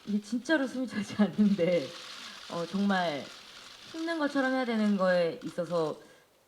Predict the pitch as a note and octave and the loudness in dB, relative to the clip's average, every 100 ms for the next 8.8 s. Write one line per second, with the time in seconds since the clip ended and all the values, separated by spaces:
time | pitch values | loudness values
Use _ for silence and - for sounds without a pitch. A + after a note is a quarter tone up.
0 | _ _ - F#3+ A3+ A#3 F3 D#3 D3+ D3 | _ _ -10 -4 -2 -4 -6 -10 -10 -10
1 | A#2 - - - F3 A3 A#3+ G#3 D3 E3 | -12 -14 -20 -10 -2 2 4 4 2 4
2 | A3 G#3+ D#3+ - C#3 F3 B3+ - - - | 4 2 0 -2 -2 -2 -4 -12 -20 -20
3 | - - - - - E3 D#3+ D#3 D3+ C#3+ | -20 -20 -20 -20 -10 -4 -2 -2 -4 -6
4 | C3 - G3+ - E4+ E4+ A#3 G#3+ E3+ D3+ | -10 -12 -8 -2 -2 -2 -4 -6 -6 -8
5 | - A#3+ B3 A3+ F3 D#3 C#3+ C#3+ C3 - | -6 -4 -2 -2 -2 -2 0 0 -2 -4
6 | - - - - - - D#3+ G3 G3+ G3+ | -18 -20 -20 -20 -20 -6 2 2 2 0
7 | C3+ C#3+ C#3+ C3 B2+ - - - D3+ C#3+ | -2 -2 -4 -4 -6 -10 -12 -6 0 0
8 | - - - - D3 C#3+ C3 - | 0 -6 -20 -12 -6 -4 -4 -8